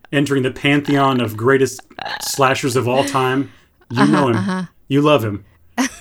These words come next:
Speaker 1: It's Chris.
Speaker 2: <laughs> Um, okay.
Speaker 1: I'm so sorry for interrupting
Speaker 2: It just,
Speaker 1: you.
Speaker 2: it just, it, no, I, no, I, I appreciate that because I needed that knowledge,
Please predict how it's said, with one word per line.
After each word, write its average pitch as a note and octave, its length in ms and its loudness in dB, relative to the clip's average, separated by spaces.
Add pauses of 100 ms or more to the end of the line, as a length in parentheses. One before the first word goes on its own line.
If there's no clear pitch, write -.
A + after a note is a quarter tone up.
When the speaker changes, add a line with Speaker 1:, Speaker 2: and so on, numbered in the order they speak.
Speaker 1:
It's - 120 -4
Chris. - 600 0
Speaker 2:
<laughs> B3 40 0 (3500)
Um, F#3+ 600 -4 (1600)
okay. F#3 440 -10 (140)
Speaker 1:
I'm C#3 80 -6
so - 260 0
sorry B2+ 280 0
for A#2 180 -2
interrupting A2+ 280 0
Speaker 2:
It A#2 40 -2
just, D#4+ 280 -2 (100)
Speaker 1:
you. A#3 80 0
Speaker 2:
it A#3 80 0
just, C#4+ 460 -2
it, A#3+ 200 2
no, B3+ 380 0
I, A3+ 160 -2
no, B3+ 260 0
I, G#3 380 0
I G3 120 2
appreciate G#3 640 -4
that E3+ 280 -4 (100)
because F3+ 600 -8 (140)
I F3+ 140 -4
needed F#3+ 380 -2
that G#3 200 -6
knowledge, A3+ 500 -6